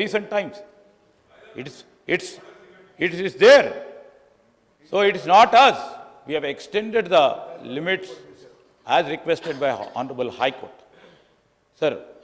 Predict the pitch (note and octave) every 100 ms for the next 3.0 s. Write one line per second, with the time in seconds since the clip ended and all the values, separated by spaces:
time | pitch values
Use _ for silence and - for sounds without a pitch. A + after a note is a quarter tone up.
0 | - B2+ C#3+ D3+ F3 F#3+ F#3+ G#3 A3 -
1 | - - D3+ E3 A3 A3+ G#3+ F3 F3+ F#3
2 | G3 D#3 D3+ D3+ C#3+ C3 A#2+ B2 C3 A2